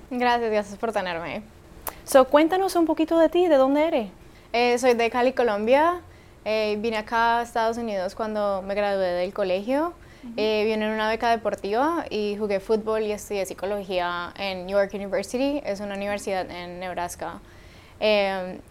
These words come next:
Speaker 1: entonces estuve cuatro años ahí y, y siempre desde que, pues, era pequeña en Colombia, en el colegio, siempre me interesó mucho el servicio social y hacer proyectos, pues, de voluntario, de trabajar con las comunidades.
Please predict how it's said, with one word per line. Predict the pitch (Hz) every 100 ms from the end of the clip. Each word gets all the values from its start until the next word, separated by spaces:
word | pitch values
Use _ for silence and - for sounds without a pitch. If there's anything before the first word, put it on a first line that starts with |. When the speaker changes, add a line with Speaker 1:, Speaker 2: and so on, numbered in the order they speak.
| -
Speaker 1:
entonces | 226 226 208 214
estuve | 226 214 208
cuatro | 202 202 190
años | 208 214
ahí | 214 196 247 269 - -
y, | 220 240
y | 247
siempre | 233 226 233
desde | 240 269
que, | 269 233 202 - -
pues, | 220 208
era | - 196
pequeña | 226 220 220 220 208 202
en | 202
Colombia, | 208 196 208 202 190
en | 190
el | 196
colegio, | 190 185 196 208 208
siempre | 208 202
me | 214
interesó | 220 220 214 202
mucho | 190 185 202 185
el | 202 202 -
servicio | - 196 196 190
social | 190 196 220 214 202 214 - - - - -
y | 220
hacer | 208 202
proyectos, | 202 190 185 208 202
pues, | - 208
de | 202
voluntario, | 196 190 190 226 220 208
de | 196
trabajar | 202 196 180
con | 185
las | 196
comunidades. | - 208 196 180 196 240